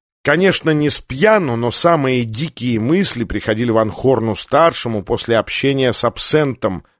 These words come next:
настоянным на регуланской полыни. Вдвое больше алкалоидов, чем в обычной земной. И ни разу отец не принял ошибочного решения. "Что ж, баронесса Паулина фон Борнштайн, я вам безразличен как любовник.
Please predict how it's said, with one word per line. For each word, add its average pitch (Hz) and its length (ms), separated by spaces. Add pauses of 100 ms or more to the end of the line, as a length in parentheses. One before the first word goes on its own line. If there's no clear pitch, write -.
настоянным 127 760 (180)
на 131 180
регуланской 127 880
полыни. 123 720 (340)
Вдвое 147 460
больше 143 400
алкалоидов, 131 960
чем 123 300
в 113 60
обычной 120 540
земной. 101 520 (240)
И 147 120
ни 170 100
разу 139 400
отец 117 400
не 107 140
принял 120 420 (260)
ошибочного 113 720
решения. 104 640 (380)
"Что - 340
ж, 87 140
баронесса 113 720
Паулина 113 540
фон 104 360
Борнштайн, 98 800
я 104 200
вам 120 280
безразличен 113 880
как - 240
любовник. 120 680